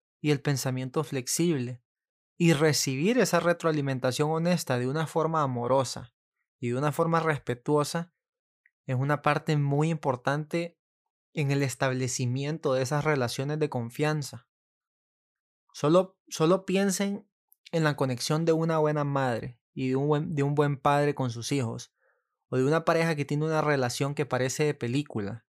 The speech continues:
Son capaces de dar y recibir retroalimentación sin entrar en el, en el "te estoy atacando", en el "te estoy criticando",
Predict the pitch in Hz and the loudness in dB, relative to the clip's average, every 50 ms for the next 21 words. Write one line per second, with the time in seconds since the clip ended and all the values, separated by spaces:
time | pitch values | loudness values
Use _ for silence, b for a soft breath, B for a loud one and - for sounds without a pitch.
0 | _ _ _ _ _ _ _ _ _ _ _ _ _ _ _ _ _ _ _ _ | _ _ _ _ _ _ _ _ _ _ _ _ _ _ _ _ _ _ _ _
1 | _ _ _ _ _ _ _ - - - - - 135 135 - - 156 156 - - | _ _ _ _ _ _ _ -16 -12 -8 -6 -4 -4 -2 0 0 -2 0 0 2
2 | 160 175 170 - 190 185 160 156 147 139 139 147 156 175 175 - 170 151 - - | 2 2 2 2 0 0 2 2 2 2 2 2 0 0 0 -2 -2 -2 -2 -2
3 | 143 135 143 139 156 156 - 170 170 165 160 151 143 135 123 135 127 - - 143 | -2 0 0 0 0 0 0 0 0 0 0 -2 -2 -2 -2 -4 -4 -2 -4 -4
4 | 151 156 - 180 165 151 143 120 - 131 131 139 147 160 165 160 151 - 170 147 | -2 -2 -2 -2 -2 -4 -4 -2 -2 -2 -2 -2 -2 -2 -2 -2 -4 -4 -4 -4
5 | 139 131 135 131 120 - - 135 120 - - - 143 143 160 170 175 143 135 - | -4 -2 -2 -4 -4 -4 -4 -4 -4 -4 -2 0 2 4 4 4 2 0 0 2
6 | 170 185 202 190 160 135 123 120 117 120 123 120 120 - 123 - - - 147 147 | 4 4 4 4 2 0 0 -2 -2 -4 -6 -6 -6 -8 -8 -6 -6 -6 -4 -2
7 | - 170 165 160 - 156 147 - 185 175 165 156 156 170 185 - | 0 0 0 -2 -4 -6 0 2 2 2 2 2 -2 -4 -6 -8